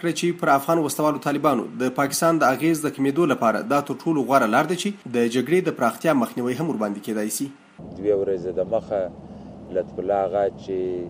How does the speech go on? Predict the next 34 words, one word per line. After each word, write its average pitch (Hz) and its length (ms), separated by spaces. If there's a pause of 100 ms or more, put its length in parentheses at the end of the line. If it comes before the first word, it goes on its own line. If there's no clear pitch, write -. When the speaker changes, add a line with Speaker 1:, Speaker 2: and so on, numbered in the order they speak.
(460)
Speaker 2:
د 85 160
طالبانو 85 540
په 82 160
ټیم 90 180
کې 87 80 (140)
د - 20 (720)
وزارت 87 400
دفاع 101 180 (140)
مرستیال 101 580 (320)
پاتې 101 320
سوی 101 300
و، 98 100 (460)
او 87 100 (140)
بیا 90 160
په 85 160
پنجاب 87 380
کې 98 140
د 87 140
پاکستان 87 460
کونسل 104 400
و، 104 100 (220)
د 101 120 (160)
طالبانو 95 460
کونسل 101 400
و، 110 80 (680)
د 90 160
طالبانو 90 380
د 92 100
حکومت 85 280 (100)
په 101 100
ټیم 104 240
کې. 95 320 (240)
هغه 95 240
هم 113 100